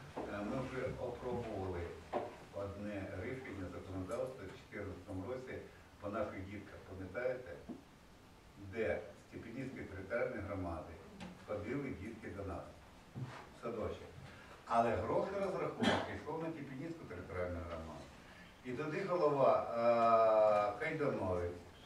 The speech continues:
розумна людина, думає, тут не будь, вона бистренько підписав договор з тим,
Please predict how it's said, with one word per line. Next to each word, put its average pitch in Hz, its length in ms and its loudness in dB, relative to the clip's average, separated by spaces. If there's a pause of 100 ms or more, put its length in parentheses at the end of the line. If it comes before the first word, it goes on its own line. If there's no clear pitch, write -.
(200)
розумна 170 380 2 (120)
людина, 107 480 -2 (440)
думає, 151 240 0
тут 139 180 -6
не 143 60 2
будь, 170 380 -2
вона - 140 2
бистренько - 540 -2
підписав 135 720 -6
договор 170 480 0 (540)
з - 140 -18
тим, 139 200 0